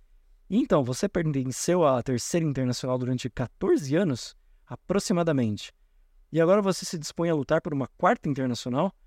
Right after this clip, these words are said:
Não te parece que você tá girando ao redor da história?"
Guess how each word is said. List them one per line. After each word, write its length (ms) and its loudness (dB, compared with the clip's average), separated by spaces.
Não 80 -2
te 100 -8
parece 420 2
que 80 -14
você 240 -6
tá 240 0
girando 480 0
ao 80 2
redor 240 0
da 60 -2
história?" 500 2